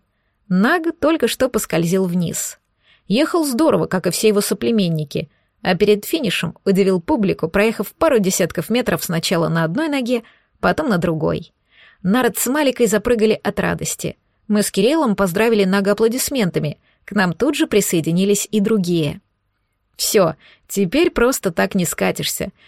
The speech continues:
Нужно чем-то поразить искушенного зрителя. И соревнование это, по ходу дела, будет проходить между нагами.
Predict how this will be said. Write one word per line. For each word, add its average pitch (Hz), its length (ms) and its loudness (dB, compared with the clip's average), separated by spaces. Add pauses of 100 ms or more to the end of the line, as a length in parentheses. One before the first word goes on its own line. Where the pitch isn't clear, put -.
(120)
Нужно 285 380 2
чем-то 233 340 0
поразить 202 540 0
искушенного 185 640 0
зрителя. 214 600 -2 (480)
И 202 100 2
соревнование 302 680 2
это, 294 280 -2
по 254 140 -2
ходу 254 280 0
дела, 220 300 4
будет 311 480 0
проходить 196 520 -2
между 185 340 0
нагами. 175 560 -2